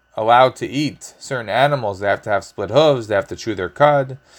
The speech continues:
and then certain animals you're not allowed to eat. The Rashbam says the following, "Ulefi pshutai shel mikra," according to the simple pshat.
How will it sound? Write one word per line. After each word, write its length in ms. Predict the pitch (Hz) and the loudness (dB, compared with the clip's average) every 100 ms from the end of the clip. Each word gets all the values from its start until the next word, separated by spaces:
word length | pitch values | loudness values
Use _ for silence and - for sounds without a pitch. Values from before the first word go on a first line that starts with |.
| - - _ | -20 -20 _
and 100 | - | -4
then 140 | 113 101 | -2 -2
certain 220 | 143 127 | -2 2
animals 340 | 123 120 113 | 4 2 0
you're 100 | 101 | -2
not 200 | 104 127 | 4 4
allowed 260 | 127 113 113 | 6 4 2
to 80 | 110 | -6
eat. 120 | 107 | -8
The 60 | 104 | -2
Rashbam 480 | 101 104 135 135 120 | -2 0 0 0 0
says 160 | 123 | -4
the 80 | 113 | -4
following, 540 | - 107 104 95 85 - _ _ _ _ | 2 4 4 0 -6 -16 _ _ _ _
"Ulefi 800 | 135 131 120 - 170 185 196 196 - | 0 2 2 0 2 2 2 -6 -10
pshutai 640 | - - 165 175 175 160 143 | -18 -4 -2 2 2 2 2
shel 320 | - 135 117 | 2 2 2
mikra," 720 | 107 104 95 113 131 190 185 _ _ _ _ _ | 0 -4 -2 4 4 4 -4 _ _ _ _ _
according 460 | - - 165 175 156 | -14 -2 2 4 2
to 140 | 143 | -2
the 100 | 123 | -2
simple 720 | 117 - 175 160 143 107 71 - _ _ _ _ _ | -2 -4 -4 0 2 2 0 -10 _ _ _ _ _
pshat. 580 | - - 98 107 175 - | -12 -2 0 2 0 -6